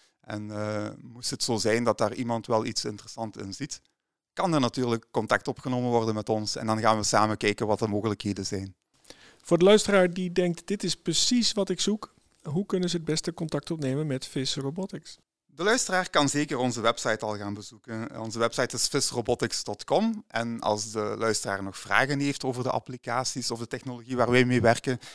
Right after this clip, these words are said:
Speaker 1: eh, dan kan er altijd een mailtje gestuurd worden naar info at vis robotics punt com.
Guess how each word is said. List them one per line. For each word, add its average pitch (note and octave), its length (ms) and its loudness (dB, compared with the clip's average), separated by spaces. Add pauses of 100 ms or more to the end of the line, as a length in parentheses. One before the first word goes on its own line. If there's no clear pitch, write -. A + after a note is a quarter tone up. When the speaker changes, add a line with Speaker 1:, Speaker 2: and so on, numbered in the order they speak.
(220)
Speaker 1:
eh, A#2 140 2
dan D3 100 6
kan F3+ 180 6
er D3 60 8
altijd D#3+ 240 8
een D3 100 4
mailtje D3 300 6
gestuurd C3+ 400 2
worden A#2+ 280 6
naar A2+ 200 6
info B2 340 2
at - 180 2
vis - 220 -2
robotics G#2+ 500 0
punt G2+ 220 2
com. F#2 260 -2